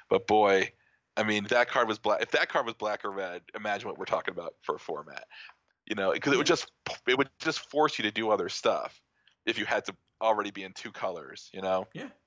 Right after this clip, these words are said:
Speaker 2: And I don't think it would have changed standard at all. Like, people were already playing those colors together with,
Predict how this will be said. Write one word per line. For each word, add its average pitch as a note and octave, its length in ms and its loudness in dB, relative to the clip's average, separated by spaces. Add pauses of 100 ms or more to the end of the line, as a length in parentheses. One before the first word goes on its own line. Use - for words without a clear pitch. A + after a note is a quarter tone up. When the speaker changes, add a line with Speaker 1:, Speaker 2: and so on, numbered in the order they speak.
Speaker 2:
And D3+ 120 -2
I F3 60 0
don't G#3+ 160 -2
think A3+ 120 -6
it G#3+ 60 -6
would G3+ 100 -2
have E3+ 80 -8
changed F#3 240 -6
standard F3 420 -4
at C3 60 -4
all. D#3 260 -2
Like, B2 220 -6
people C#3+ 220 -6
were D#3 180 -2
already D3 180 0
playing D3+ 380 -4
those C3 220 -8
colors C#3 340 -6
together B2+ 440 -6
with, A#2+ 440 -12